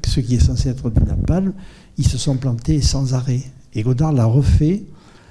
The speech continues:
le matin du départ, euh, où il remontait sur Paris. Parce que le film a été tourné dans le désordre, hein. C'est d'abord le Sud et après Paris.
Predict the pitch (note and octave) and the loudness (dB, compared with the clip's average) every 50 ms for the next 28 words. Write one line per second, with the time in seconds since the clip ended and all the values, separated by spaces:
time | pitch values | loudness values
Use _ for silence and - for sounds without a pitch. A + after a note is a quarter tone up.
0 | - - - _ _ - D3+ B2+ B2+ B2+ C#3 D3 D3+ D3+ - - F3 D#3 C#3 C3 | -20 -20 -20 _ _ -2 0 2 2 4 4 4 2 4 2 2 0 0 -2 -4
1 | B2 A2+ A#2 D#3 D3 - C3 B2+ D#3+ F3 - - - - - - - - - - | -2 0 0 0 0 -2 -6 -8 -8 -10 -14 -20 -20 -20 -20 -20 -20 -20 -20 -20
2 | - _ _ _ _ _ _ _ _ - C#3 B2+ B2 B2 A#2+ A#2 A#2 A#2 A#2 A#2 | -20 _ _ _ _ _ _ _ _ -4 -2 0 0 0 0 0 -2 -2 -2 0
3 | A#2 C3 C3+ C3 C3 B2+ B2 A#2+ A#2 D3 C#3 - - C3 - C3+ B2 A#2+ B2 A#2 | 2 2 2 4 4 2 2 2 2 2 0 0 0 -2 -2 -2 -2 -2 -2 -2
4 | A#2 A#2+ A#2+ - - D3 B2+ - F#3+ F3 E3+ E3 C#3 - C#3+ - - C#3 B2+ A#2 | -2 -2 -2 0 0 0 0 0 2 4 4 4 4 2 -2 -2 0 0 0 2
5 | A#2 A#2 A#2 A2 A2+ A#2 A2 G#2+ G#2+ G2 G2+ G2 G#2 B2+ D3+ C#3+ - - - A#2+ | 2 2 0 0 0 -2 -2 -2 -2 -2 -2 -2 -2 -2 -2 -2 -2 -2 -2 -4
6 | G#2 G2+ G2+ A#2 A2+ A#2 A#2 A2 A2 G#2+ - - - - C3 C#3 D#3 D#3 D3+ - | -4 -2 -2 -2 -2 -2 -2 -2 -2 -4 -4 -6 -4 -2 0 0 0 0 -4 -8
7 | - - - - - - - - A#2+ A2 A2 - A#2+ A#2 - B2+ A#2 A2 A#2 G2+ | -16 -20 -20 -20 -20 -10 -4 -2 -2 0 0 0 -2 -2 -2 -2 -2 -2 -2 -4